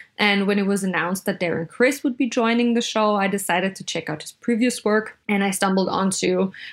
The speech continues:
um, Team Star Kid. And because I was also a huge Harry Potter fan, um, the first thing I watched was their Harry Potter parody, which was a Harry Potter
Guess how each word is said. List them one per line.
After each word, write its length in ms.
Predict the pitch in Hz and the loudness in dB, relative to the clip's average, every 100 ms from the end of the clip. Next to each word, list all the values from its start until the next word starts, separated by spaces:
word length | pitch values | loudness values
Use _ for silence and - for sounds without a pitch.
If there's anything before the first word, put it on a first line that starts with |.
| - | -4
um, 280 | 196 190 185 | 0 0 -2
Team 260 | - 185 | -2 -2
Star 280 | 175 190 185 | -2 -2 -2
Kid. 260 | 190 - - | -2 -6 -6
And 140 | 196 | -4
because 300 | 202 208 202 | -4 -2 -2
I 40 | 190 | -2
was 180 | 190 | -2
also 300 | 185 190 - | -2 -4 -4
a 40 | 175 | -6
huge 260 | 170 165 - | -4 -6 -4
Harry 200 | - 165 | -6 -4
Potter 340 | - 226 220 | 0 2 0
fan, 460 | 196 180 185 180 185 - - - | -2 -6 -6 -6 -10 -18 -20 -6
um, 300 | 196 185 180 | -2 -2 -4
the 80 | 185 | -6
first 320 | - 196 - | -4 -4 -2
thing 180 | 202 180 | -4 -2
I 140 | 190 | -2
watched 420 | 175 175 180 - | 0 0 -2 -4
was 320 | 175 180 175 156 | -2 -2 -2 -2
their 300 | 180 170 170 | -2 0 -2
Harry 260 | 180 165 | -2 -2
Potter 500 | 160 196 190 180 175 - | 0 0 0 0 -4 -2
parody, 440 | 185 175 175 - | 0 0 -2 -6
which 320 | - 170 - | -10 -14 -10
was 200 | 185 170 - | -10 -10 -10
a 60 | 160 | -6
Harry 260 | 170 175 | -4 -4
Potter 320 | 165 - - | -4 -4 -4